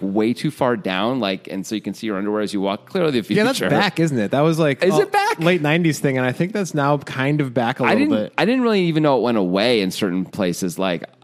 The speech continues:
Speaker 1: I feel like it just never went away, man. But, man, I don't, I, I will never get that. And I'm the old guy in this case.
Speaker 2: You are.
Speaker 1: Or, or that's stupid. <laughs> It might be stupid.
Speaker 2: People would say the same thing about N F Ts or the,
Speaker 1: Exactly.
Speaker 2: or the mouse.
Speaker 1: This is kind of my point.
Speaker 2: Yeah.
Speaker 1: Yeah.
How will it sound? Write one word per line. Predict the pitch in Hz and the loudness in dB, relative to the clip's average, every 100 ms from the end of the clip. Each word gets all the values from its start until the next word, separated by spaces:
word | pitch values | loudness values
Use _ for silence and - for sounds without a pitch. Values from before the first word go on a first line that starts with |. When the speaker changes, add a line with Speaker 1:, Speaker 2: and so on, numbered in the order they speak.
| - | -8
Speaker 1:
I | |
feel | 123 175 | -2 0
like | 131 | 0
it | 110 | 0
just | 110 104 | -4 -2
never | 98 98 | 0 0
went | 90 85 | 0 -2
away, | 78 87 76 | -2 -2 -2
man. | 78 69 | -4 -6
But, | 65 92 98 | -6 -6 -4
man, | 113 101 80 - | -2 -2 -4 -8
I | 110 135 | -2 0
don't, | 117 - | 0 -2
I, | 104 110 - - | -4 -6 -8 -6
I | 117 | -2
will | 117 | 0
never | 113 110 | 0 -2
get | 110 82 - | -2 -6 -8
that. | 69 - | -8 -4
And | 120 107 | -4 -2
I'm | 113 127 | 0 2
the | 156 | 2
old | 226 208 | 2 0
guy | 101 69 80 | -2 -2 -6
in | 82 | -10
this | - | -8
case. | - 60 - - - | -10 -10 -12 -16 -4
Speaker 2:
You | 139 | 0
are. | 139 135 | 2 2
Speaker 1:
Or, | 185 208 226 220 185 - | 2 4 4 2 -2 -2
or | 190 208 | 2 2
that's | 190 151 - | 2 0 -2
stupid. | - 110 85 - - - - 240 | -4 -2 -2 -6 -8 -4 0 2
<laughs> | - - - - | 0 -4 -12 0
It | 220 | 2
might | 240 285 269 | 4 0 2
be | 202 | 0
stupid. | - 143 104 - - - - _ _ | 0 -2 -2 -4 -10 -14 -20 _ _
Speaker 2:
People | 151 147 | -2 2
would | 147 | 2
say | 151 | 2
the | 143 | 2
same | 143 139 | 2 2
thing | 143 | 2
about | 139 | 4
N | 135 | 2
F | 139 | 0
Ts | - 143 | 0 2
or | 139 | 4
the, | |
Speaker 1:
Exactly. | 147 - 175 | 2 2 2
Speaker 2:
or | 170 | 4
the | 170 | 4
mouse. | 220 147 - | 2 0 0
Speaker 1:
This | 180 185 | 0 0
is | 175 | 0
kind | 180 | 2
of | 185 | 2
my | 196 | 2
point. | 320 - 233 | 2 0 0
Speaker 2:
Yeah. | 160 131 | -2 -4
Speaker 1:
Yeah. | 175 - | -4 -4